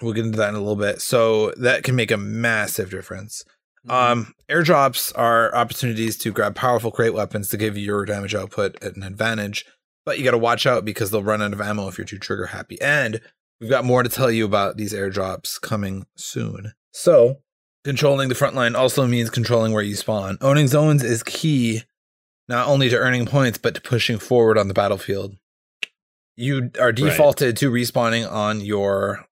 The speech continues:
Speaker 1: home base. So each team has a home base. I think it looked like, at least on the map on Olympus,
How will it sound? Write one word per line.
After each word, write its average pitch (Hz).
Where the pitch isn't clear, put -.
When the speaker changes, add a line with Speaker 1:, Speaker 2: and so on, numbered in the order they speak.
Speaker 1:
home 117
base. -
So -
each 113
team 117
has 98
a 95
home 101
base. 98
I 113
think 214
it 147
looked 139
like, 117
at 117
least 113
on 113
the 104
map 107
on 107
Olympus, 110